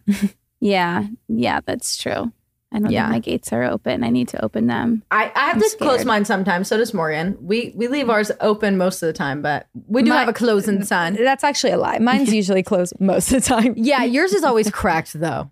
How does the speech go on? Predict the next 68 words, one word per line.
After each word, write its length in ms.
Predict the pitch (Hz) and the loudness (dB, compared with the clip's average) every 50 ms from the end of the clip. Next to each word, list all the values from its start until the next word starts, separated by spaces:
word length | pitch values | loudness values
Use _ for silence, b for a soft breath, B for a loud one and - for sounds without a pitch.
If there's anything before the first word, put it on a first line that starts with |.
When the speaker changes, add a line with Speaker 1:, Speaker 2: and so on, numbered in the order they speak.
| _ _ _ - | _ _ _ -2
Speaker 3:
It's 200 | 247 269 - 262 | -2 0 0 2
got 160 | 285 262 247 | 2 2 4
a 40 | 226 | 4
little 180 | 214 196 190 | 4 2 2
Speaker 1:
<laughs> 20 | 196 | 2
'Cause 140 | - 330 | 2 2
if 100 | - 330 | 2 2
Speaker 3:
crack, 80 | 254 311 320 | 2 2 2
Speaker 1:
anybody 240 | 403 440 427 453 415 | 2 2 2 2 4
Speaker 3:
little 140 | 262 285 277 | 4 4 2
Speaker 1:
knocks 140 | 277 277 - | 2 2 2
on 80 | 285 262 | 2 2
Speaker 3:
crack 80 | 240 | 2
Speaker 1:
your 100 | 240 247 | 2 2
Speaker 3:
in 40 | 240 | 2
the 60 | 277 | 2
Speaker 1:
door, 140 | 277 277 277 | 2 2 2
Speaker 3:
door. 100 | 240 226 | 2 2
Speaker 1:
you 140 | 226 226 226 | 2 2 2
open 320 | 214 208 202 - 170 160 156 | 2 2 0 -2 -4 -6 -6
it 160 | 156 - - _ _ _ _ - | -8 -10 -12 _ _ _ _ -4
Speaker 3:
You're 160 | - 208 - | -2 0 2
Speaker 1:
for 60 | 285 | 4
Speaker 3:
right, 160 | 302 262 285 | 4 2 2
yeah. 80 | 233 - | 2 0
Speaker 1:
some 240 | 302 339 330 330 262 | 2 2 4 4 4
reason. 460 | 330 330 349 311 - 269 240 233 220 - | 4 4 4 4 4 2 2 2 0 0
<laughs> 40 | |
Speaker 3:
I'm 120 | 294 269 - - - - - - | -2 -2 -2 -4 -6 -4 -2 0
like, 120 | 262 277 302 | 2 2 2
"Hey, 60 | 277 | 2
what's 180 | 254 240 233 247 | 2 2 2 2
Speaker 2:
I, 40 | 226 | 2
Speaker 3:
up?" 100 | - - 262 | 2 2 0
Speaker 2:
I 40 | 269 | 0
did 240 | 226 269 294 277 - | 0 0 0 0 0
see 180 | - 370 381 | 0 2 2
a 60 | 392 | 2
TikTok 440 | 381 - 262 220 - - 208 202 220 | 2 0 -2 -2 0 0 -2 0 0
that 140 | - 202 170 | 0 0 2
was, 180 | 175 190 214 208 | 2 0 2 2
like, 260 | 185 175 175 - - _ - 214 | 2 0 0 -2 -6 _ -10 -10
t-, 120 | - - | -10 -12
to, 200 | - - - 220 | -8 -4 0 0
like, 180 | 208 196 180 180 | 2 2 0 -2
help 340 | - - 175 165 170 - - | -2 0 0 0 0 -2 -2
you 260 | 175 170 170 170 170 - - | 0 0 2 2 0 0 0
welcome 520 | - 170 156 170 - - 185 170 170 196 | 0 0 0 0 0 0 0 2 2 2
those 640 | 202 160 160 165 165 165 170 175 - - - - - _ | 2 2 2 2 2 0 0 0 -2 -4 -6 -8 -6 _
people 600 | - 226 208 196 - - 214 214 214 220 233 240 - | 0 0 0 0 0 0 0 2 2 2 0 0 -2
in. 540 | - 226 226 226 226 233 254 269 277 277 302 - _ _ - | -2 -2 0 2 2 2 4 4 2 2 -2 -6 _ _ -4
And 140 | 185 185 | -2 0
I 40 | 190 | 2
Speaker 1:
Yeah. 220 | 202 208 180 160 208 | 4 4 4 4 2
Speaker 2:
saved 360 | 190 165 170 175 190 196 220 | 2 2 2 2 0 0 0
it. 300 | 233 240 254 269 - - - | 0 2 0 0 -2 -2 -2
And 120 | 202 202 190 | 0 2 2
I 80 | 190 | 2
was 140 | 185 185 185 202 | 2 0 0 0
like, 240 | 190 175 175 - _ | -2 -2 -2 -4 _
"Maybe 380 | - 190 185 180 180 175 175 175 | -2 -2 0 0 0 0 0 0
one 240 | 170 170 170 165 165 | 0 0 -2 0 0
day 280 | 165 165 160 160 151 160 | 0 0 0 0 0 -2
I 140 | 160 151 | -2 -2
will 340 | 151 151 151 147 - - - _ | -2 -2 -2 -2 -2 -4 -6 _
partake 460 | - - 190 - - - - - - | -6 -4 -4 -2 -2 -4 -4 -2 -2
in 80 | 185 175 | -2 -2
this." 540 | - - - - 208 - - - - - | -2 -4 -4 -6 -8 -10 -12 -14 -14 -16